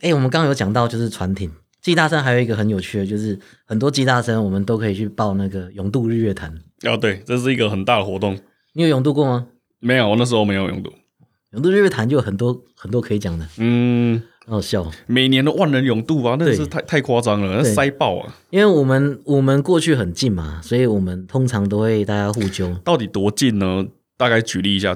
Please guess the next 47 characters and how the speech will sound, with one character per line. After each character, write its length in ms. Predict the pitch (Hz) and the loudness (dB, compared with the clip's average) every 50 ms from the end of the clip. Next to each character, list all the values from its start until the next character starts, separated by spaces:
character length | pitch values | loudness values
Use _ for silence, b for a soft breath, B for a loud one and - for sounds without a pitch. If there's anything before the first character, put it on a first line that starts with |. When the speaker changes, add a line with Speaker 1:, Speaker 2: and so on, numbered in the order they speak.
| 90 | -4
Speaker 2:
骑 240 | - - - 110 110 | -4 -4 -2 -2 -2
车 260 | 104 - 120 110 110 | 0 0 2 2 0
半 260 | 107 - - 113 104 98 | 0 -2 -2 -4 -2 -2
小 140 | 87 - | -4 -6
时。 160 | - - - - - _ _ _ _ _ _ _ _ - | -6 -8 -8 -10 -12 _ _ _ _ _ _ _ _ -2
Speaker 1:
对， 240 | 151 120 92 85 98 - | -2 -2 -2 -4 -8 -6
就 120 | - 147 | -2 0
是 160 | 151 170 165 160 | 2 2 2 0
骑 180 | - - 202 | 0 0 2
车 80 | 165 202 | 2 2
半 180 | 185 180 151 | 2 2 0
小 160 | 127 113 98 95 | 0 0 -2 -2
时 140 | 101 101 | -2 -4
是 280 | 104 - 143 131 123 117 | -2 0 0 0 0 0
到 400 | - - 135 123 123 117 110 110 | -2 -2 0 0 2 2 2 2
那 120 | 110 113 110 | 0 0 0
个 840 | 95 - 107 101 95 95 92 92 90 85 87 85 85 - - - - _ _ | -2 -2 -2 -2 -2 -2 -4 -6 -6 -8 -10 -12 -14 -16 -18 -20 -20 _ _
游 60 | 110 | -8
客 140 | 101 - 117 | -6 -4 -2
中 180 | 107 107 104 101 | 0 0 0 -2
心。 220 | 104 95 92 90 - _ _ _ _ _ _ _ | -2 -4 -6 -6 -10 _ _ _ _ _ _ _
你 80 | - 135 | -4 -2
如 60 | 160 | 0
果 60 | 170 | 0
只 140 | - - 131 | 0 0 0
是 80 | 151 160 | 0 0
想 140 | - 113 120 | 2 0 0
要 80 | 131 | 0
看 180 | 127 - 143 135 | 0 0 0 2
到 160 | 131 135 131 | 2 2 0
水 240 | 127 - - 90 92 | 0 -2 -4 -4 -4
的 120 | 92 - | -4 -4
话， 200 | 113 117 113 107 | -2 -2 -2 -2
Speaker 2:
对。 120 | 98 107 107 | -2 -2 -4
Speaker 1:
就 40 | |
是 140 | 107 110 - | -4 -6 -6
大 160 | - - 110 | -4 -4 -4
概 60 | - - | -2 -2
二 60 | 120 | -2
十 220 | - - 95 95 | -2 -4 -6 -6
分 200 | 90 - 101 98 | -6 -4 -4 -2
就 80 | 101 104 | -2 -4
看 140 | - 101 92 | -4 -6 -6
得 60 | 87 | -6
到 140 | 87 87 78 | -6 -8 -12
了。 120 | 78 - - | -14 -12 -8
Speaker 2:
对。 220 | 98 101 95 - | -8 -6 -6 -8